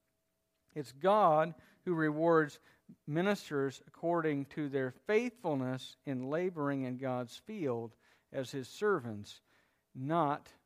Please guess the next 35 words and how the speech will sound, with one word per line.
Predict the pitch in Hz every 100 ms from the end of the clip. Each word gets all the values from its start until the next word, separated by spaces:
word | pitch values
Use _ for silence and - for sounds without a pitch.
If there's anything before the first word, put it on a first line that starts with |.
| -
according | - 151 139 135
to | - 139
the | 123
fruitfulness | - 180 180 175 135 117 113 - - _
that | 127 117
they | 131 120
see. | 113 - 139 104 90 _ _ _ _ _ _ _ _ _ _ -
Let | 165
me |
give | 170 185
you | 180 165
an | 143
example | 127 147 165 160 139 127
of | 113
that, | 120 110 -
just | 143 127 143
in | 123
case | 143 131 120 - -
you're | 127
confused | 123 117 110 143 127 104 120
by | 110
that. | 104 98 - _ _ _ _ _ _ _ _ _ _ _ _
Consider | 160 - 202 196
Jonah. | 160 160 175 151 104 95 _ - _ _ _ _ _ _ _ _ _ _ -
Jonah | 175 220
was | 208 175 147
the | 156
most | 156 160 -
successful | 151 - - 214 208 - 226 214
prophet | - - 214 180 190 180 - _ _ -
in | 165 160
the | 147
entire | 143 139 - - 208 202 196 196 -
Old | 160 143
Testament. | - 196 165 131 92